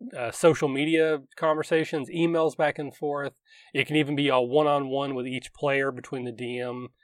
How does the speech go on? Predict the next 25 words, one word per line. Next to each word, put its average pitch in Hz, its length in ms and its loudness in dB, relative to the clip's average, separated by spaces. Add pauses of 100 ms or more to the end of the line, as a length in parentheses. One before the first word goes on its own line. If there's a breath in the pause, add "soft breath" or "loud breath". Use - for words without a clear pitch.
(180 soft breath)
and 120 180 -6
that 113 140 -6
player. 131 480 -2 (500)
B-, 123 100 -10
but 143 220 2
the 151 120 0
idea 165 440 4
is 143 240 -2
that 139 240 2
before 180 520 2
the 143 160 -2
first - 520 0
actual 185 600 0
game, 120 600 -2 (680)
all 156 300 8
of 139 100 -2
these 143 420 -2 (320)
issues 143 640 0
or 131 100 -6
potential 160 460 -4
issues 135 400 -8
have 135 160 -8
been 120 140 -4
discussed - 640 0 (300 soft breath)
and 131 160 -2